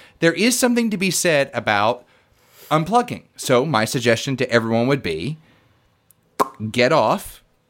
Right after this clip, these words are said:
of all social media and just listen to this podcast.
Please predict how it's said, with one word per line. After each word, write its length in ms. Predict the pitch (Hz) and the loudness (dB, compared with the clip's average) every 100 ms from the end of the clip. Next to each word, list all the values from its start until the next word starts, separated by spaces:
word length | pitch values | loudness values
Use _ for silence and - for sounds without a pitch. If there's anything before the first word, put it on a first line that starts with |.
| - | -2
of 160 | 135 | 0
all 140 | 127 127 | 2 0
social 380 | - 110 - | 0 -2 -2
media 400 | 113 95 104 165 196 - _ _ _ _ _ _ _ _ _ _ _ _ _ _ _ _ _ _ _ _ _ _ _ | -4 -4 -4 -6 -10 -20 _ _ _ _ _ _ _ _ _ _ _ _ _ _ _ _ _ _ _ _ _ _ _
and 500 | - 101 104 107 120 | -4 -2 -2 -2 -4
just 280 | 107 113 - | -2 -2 0
listen 280 | 104 101 117 | -2 0 0
to 120 | 113 | 0
this 140 | 127 139 | -2 -2
podcast. 680 | - 226 - - - - | -4 -4 -6 -6 -6 -4